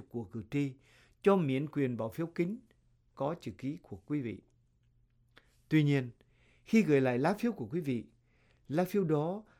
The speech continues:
phải được văn phòng bầu cử quận nhận được trước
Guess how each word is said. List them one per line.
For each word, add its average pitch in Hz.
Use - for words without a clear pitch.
phải 139
được 127
văn 180
phòng 139
bầu 123
cử 123
quận 127
nhận 131
được 131
trước 233